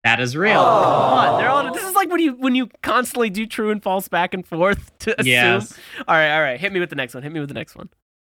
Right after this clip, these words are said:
Speaker 1: Forestville.
Speaker 2: That sounds real.
Speaker 1: That is real.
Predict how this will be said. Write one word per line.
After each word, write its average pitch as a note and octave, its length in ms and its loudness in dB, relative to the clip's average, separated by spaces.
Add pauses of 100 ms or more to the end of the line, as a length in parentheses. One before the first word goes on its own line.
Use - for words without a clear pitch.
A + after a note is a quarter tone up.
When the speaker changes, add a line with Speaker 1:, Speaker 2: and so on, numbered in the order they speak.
(240)
Speaker 1:
Forestville. B2 920 -2 (1700)
Speaker 2:
That F3+ 60 -14
sounds D#3 220 0
real. G#2+ 300 -6 (1000)
Speaker 1:
That A#2+ 160 2
is G#2+ 160 -8
real. E2+ 180 -12